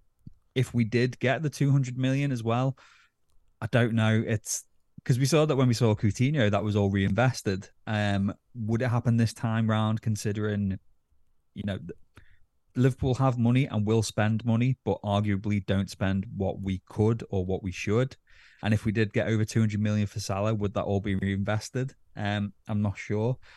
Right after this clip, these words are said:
Obviously, as soon as this story came out, I think L'Equipe put, "Oh, uh, Mbappe would be tempted by Liverpool." And it's like, "Oh, here we go again.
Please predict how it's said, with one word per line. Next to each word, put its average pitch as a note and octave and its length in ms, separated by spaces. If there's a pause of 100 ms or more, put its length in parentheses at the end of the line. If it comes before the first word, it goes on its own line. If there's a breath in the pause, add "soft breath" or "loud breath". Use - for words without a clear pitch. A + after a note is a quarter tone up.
(140 loud breath)
Obviously, C3 480
as B2 100
soon A#2 140
as G#2+ 100
this A2 160
story G#2+ 300
came G#2 300
out, A2 240 (260 loud breath)
I G2+ 80
think G#2+ 180
L'Equipe A2+ 440 (160)
put, B2 240
"Oh, G#3+ 300
uh, D3+ 120 (100)
Mbappe D3+ 560
would G3 120
be E3+ 120
tempted C#3+ 480
by A2+ 380 (100)
Liverpool." A2+ 380
And A#2+ 80
it's A2+ 80
like, - 160
"Oh, A#2 380
here A#2+ 160
we A2 180 (100)
go A#2 220
again. G#2+ 460